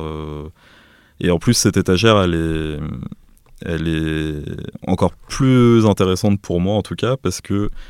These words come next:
déjà, on a une juxtaposition entre deux matériaux. On a, donc, c'est du laiton ou de l'acier, puisqu'on l'édite dans les deux, euh, dans les deux finitions possibles, enfin, les deux matériaux. Et le piétement, donc ça, c'est un atelier qui, partenaire qui le réalise.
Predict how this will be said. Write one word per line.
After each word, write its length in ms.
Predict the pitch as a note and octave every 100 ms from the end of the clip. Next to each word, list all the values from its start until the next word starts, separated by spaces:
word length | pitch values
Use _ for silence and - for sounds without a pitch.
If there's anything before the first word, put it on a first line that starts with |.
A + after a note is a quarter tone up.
| - - - -
déjà, 260 | F2 G2+
on 200 | G#2 F#2
a 80 | E2+
une 380 | E2+ E2+ E2 D#2+
juxtaposition 680 | F2+ G2+ - G2+ F#2+ F#2 G#2
entre 200 | F#2+ F#2+
deux 120 | F2
matériaux. 640 | F2 - E2+ E2+ E2+ C#3 -
On 200 | E2+ E2
a, 580 | D#2+ D#2+ D#2+ D#2 E2 E2+
donc, 160 | E2
c'est 280 | - E2+ E2
du 180 | D#2 F2
laiton 460 | F2+ - G2+ G2 F#2 -
ou 200 | F#2 F#2
de 80 |
l'acier, 340 | E2 E2 - G2
puisqu'on 220 | F#2+ -
l'édite 240 | D#2+ D#2
dans 120 | D#2+ D#2+
les 100 | D#2+
deux, 140 | D#2+
euh, 400 | E2 D#2+ D#2 D2+ D#2+ E2 -
dans 120 | E2+ D#2+
les 100 | D#2+
deux 280 | D#2+ D#2+
finitions 360 | E2 E2+ E2 -
possibles, 340 | F2 - B2 - _
enfin, 140 | - D#2+
les 80 | D#2+
deux 100 | E2+
matériaux. 420 | E2+ E2+ F2+ C3 _ _ _ _ _ _ _ _ _ _
Et 140 | - A2+
le 120 | A2
piétement, 600 | - G#2 A2 A2+ C3 - -
donc 160 | F#2 -
ça, 80 | C3
c'est 120 | G#2
un 100 | F#2
atelier 460 | F2+ G#2 F#2+ G#2+
qui, 460 | A#2 G2 F2+ F2 E2+
partenaire 460 | F#2+ - F#2+ E2 D#2+
qui 160 | - E2
le 120 | E2
réalise. 400 | D#2+ D#2+ D#2